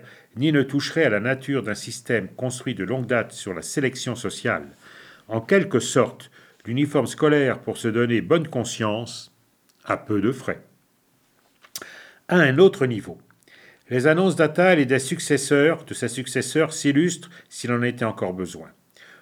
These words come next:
Le fonctionnement non démocratique, profondément autoritaire, non seulement de l'éducation nationale, mais des institutions politiques qui attribuent à l'exécutif un pouvoir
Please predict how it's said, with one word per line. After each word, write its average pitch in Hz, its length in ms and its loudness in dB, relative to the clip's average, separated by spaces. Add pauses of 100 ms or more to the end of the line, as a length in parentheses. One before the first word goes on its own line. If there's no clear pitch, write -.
Le 107 100 -8
fonctionnement 160 720 2
non 170 300 4
démocratique, 127 760 -4 (280)
profondément 170 600 4
autoritaire, 104 640 -2
non 180 220 0
seulement 180 400 2
de 143 100 0
l'éducation 127 560 -4
nationale, 98 760 -8 (360)
mais 110 80 -4
des 98 180 -2
institutions 139 640 -6
politiques 127 720 -4 (220)
qui - 120 -2
attribuent 170 440 2
à 131 40 4
l'exécutif 131 840 -4 (100)
un 107 100 -6
pouvoir 113 360 -4